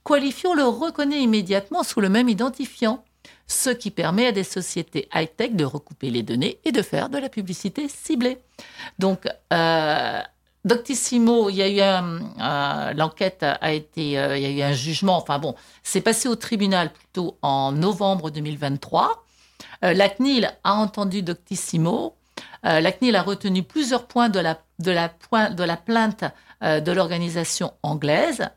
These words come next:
la durée de conservation des données, le manquement aux obligations de consentement de l'internaute et celui à la liberté des données personnelles et à la sécurité de navigation. Donc, il y a une amende, euh, qui aurait proposé de trois cent quatre-vingt,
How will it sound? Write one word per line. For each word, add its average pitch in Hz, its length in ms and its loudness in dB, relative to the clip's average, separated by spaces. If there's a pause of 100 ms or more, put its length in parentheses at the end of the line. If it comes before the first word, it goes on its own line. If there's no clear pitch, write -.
(160)
la 196 160 4
durée 170 240 -2
de - 60 -10
conservation 143 580 -6
des 131 140 -4
données, 151 380 0
le 269 260 4
manquement 226 400 2
aux 190 120 -2
obligations 170 500 -4
de 151 60 -6
consentement 147 520 -6
de 151 60 -2
l'internaute 131 580 -2 (500)
et 233 260 2 (200)
celui 226 560 -2 (340)
à 254 120 2
la 214 100 0
liberté 190 480 -4
des 185 100 -2
données 170 260 -2
personnelles 160 640 -2
et 175 80 -2
à 147 60 -2
la 151 80 -4
sécurité 160 500 -6
de 175 60 -4
navigation. 156 500 -2 (300)
Donc, 131 200 -4
il 196 60 0
y - 0 -
a 240 80 4
une 220 120 4
amende, 160 440 0 (320)
euh, 139 220 0
qui 202 260 -2
aurait 170 640 0 (220)
proposé 175 480 -2
de 156 120 -2
trois 202 220 -2
cent 202 160 -2
quatre-vingt, 160 600 -4